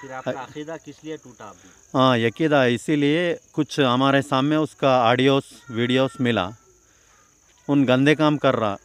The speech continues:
Speaker 2: नाइट का टाइम में, उन लोगों को, इन लोगों को बुला लेके बच्चों को, और इन तो जेंट्स, इधर जेंट्स नहीं है, उधर लेडीज़ नहीं है बोल के पता चला। ऐसा कुछ गंदा काम कर रहा तो हमारे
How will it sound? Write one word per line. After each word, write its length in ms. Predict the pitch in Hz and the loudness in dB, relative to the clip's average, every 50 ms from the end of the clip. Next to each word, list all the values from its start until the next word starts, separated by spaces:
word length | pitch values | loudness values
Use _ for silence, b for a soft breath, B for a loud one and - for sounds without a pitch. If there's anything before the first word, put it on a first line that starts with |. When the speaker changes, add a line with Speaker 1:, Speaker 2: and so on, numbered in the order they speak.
| _ - 123 | _ -12 -8
Speaker 2:
नाइट 300 | 117 120 127 131 123 - | -4 -4 -2 -4 -4 -6
का 280 | - - 139 131 131 127 113 | -4 -2 0 0 0 0 0
टाइम 220 | 135 127 123 120 | -2 -2 -2 -2
में, 260 | 120 113 113 120 131 139 _ _ b b b b b b - | -4 -4 -6 -8 -10 -12 _ _ b b b b b b -8
उन 120 | 120 123 127 | -4 -2 0
लोगों 240 | 127 131 131 135 | 2 2 2 0
को, 160 | 131 - 139 127 | 0 -2 -2 0
इन 80 | 120 120 | 0 0
लोगों 200 | 123 123 127 123 | 0 -2 -2 -4
को 120 | - 135 | -4 -6
बुला 260 | 117 110 113 113 117 117 | -6 -4 -2 0 0 0
लेके 240 | 117 117 107 131 117 | 0 -2 -4 -4 -4
बच्चों 360 | 107 110 104 - - 127 117 117 | -4 -6 -6 -6 -6 -6 -6 -6
को, 200 | 104 117 107 110 120 - _ _ b b b b b b b _ - | -8 -10 -12 -12 -14 -20 _ _ b b b b b b b _ -10
और 640 | 120 117 117 120 120 117 113 113 113 110 110 110 - - _ _ - 135 | -6 -4 -2 -2 -2 -2 -4 -4 -4 -4 -6 -8 -10 -12 _ _ -8 -4
इन 160 | 127 135 135 | -4 -2 0
तो 520 | - 165 160 156 151 151 147 143 139 139 - - 156 | 2 4 4 4 4 4 2 0 0 -2 -6 -10 -12
जेंट्स, 480 | 127 107 104 127 135 135 135 - - - | -12 -6 -2 0 0 0 -2 -4 -6 -8
इधर 260 | 160 143 123 135 120 113 | -4 0 0 2 0 0
जेंट्स 340 | 113 127 127 139 135 - | 0 -2 -2 -4 -4 -4
नहीं 140 | 165 156 160 | -4 -4 -2
है, 100 | 165 165 | -2 -2
उधर 200 | 160 151 147 139 131 | -2 -2 -2 -2 -2
लेडीज़ 320 | 127 127 131 131 120 - - | 0 -2 0 -2 -2 -4 -2
नहीं 160 | 147 139 139 | -2 0 0
है 80 | 131 127 | 0 0
बोल 160 | 123 127 127 | -2 -4 -4
के 120 | - 175 170 | -4 -6 -4
पता 260 | - 139 117 139 139 123 | -4 -4 -4 -2 -4 -2
चला। 320 | - 131 107 95 90 98 110 - - _ _ - - - - B B B B B B B B B B B B B B B | -2 -4 -4 -4 -6 -8 -10 -18 -20 _ _ -20 -20 -20 -20 B B B B B B B B B B B B B B B
ऐसा 220 | 139 131 - 143 131 | -10 -6 -2 -2 -2
कुछ 200 | - - 139 127 120 | -2 -2 -4 -4 -2
गंदा 300 | 113 120 120 131 143 143 | -2 0 2 2 2 2
काम 200 | - 156 151 147 | 2 0 -2 0
कर 160 | 131 139 127 120 | 0 0 0 0
रहा 180 | 123 117 104 104 | 0 0 0 0
तो 140 | - 147 | 0 -2
हमारे 400 | 160 156 143 139 139 135 135 127 | 0 0 0 0 0 0 0 -2